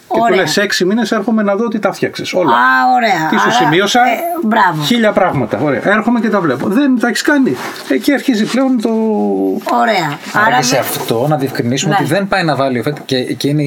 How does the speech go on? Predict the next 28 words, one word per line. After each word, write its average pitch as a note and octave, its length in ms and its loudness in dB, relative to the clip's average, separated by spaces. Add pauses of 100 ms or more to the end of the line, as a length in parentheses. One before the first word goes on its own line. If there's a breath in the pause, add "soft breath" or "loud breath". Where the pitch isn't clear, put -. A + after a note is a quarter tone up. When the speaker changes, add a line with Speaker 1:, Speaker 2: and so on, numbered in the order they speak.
(100)
Speaker 3:
υπέρ D#3+ 300 0
των F3 140 -2
επιχειρήσεων B2 460 -2
αυτό. G#2+ 180 -4
Δεν D#3 200 -2
πάει F3 220 0
να, D3 260 -2
να, A#2+ 320 0 (420)
ε, - 60 -10 (360)
καθαρίσει C#3 440 -2
καμία B2+ 180 -2
επιχείρηση. A2+ 440 -2
Speaker 2:
Ναι, A3+ 100 2 (160)
να G3 100 0
κλείσει, G#3 420 0
ας F#3 120 -2
πούμε, F#3 280 0
Speaker 1:
Προς F#3 120 2
Speaker 2:
ή - 80 -2
να - 20 2
Speaker 1:
Θεού. F#3 260 2
Speaker 2:
ναι. F3+ 240 0
Speaker 3:
Γιατί D3 320 0 (220)
και E3+ 120 0
αυτό F#3+ 220 0
υπάρχει C#3+ 300 0
στην B2+ 180 -2
αγορά, A#2+ 240 0